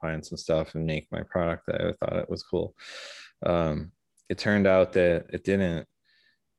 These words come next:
um, there wasn't enough there.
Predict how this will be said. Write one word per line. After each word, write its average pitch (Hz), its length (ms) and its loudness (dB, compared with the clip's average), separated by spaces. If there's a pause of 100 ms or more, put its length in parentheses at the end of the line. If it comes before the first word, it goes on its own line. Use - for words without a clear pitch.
(140)
um, 82 360 -4
there 90 100 2
wasn't 95 380 4
enough 87 440 0 (460)
there. 82 560 2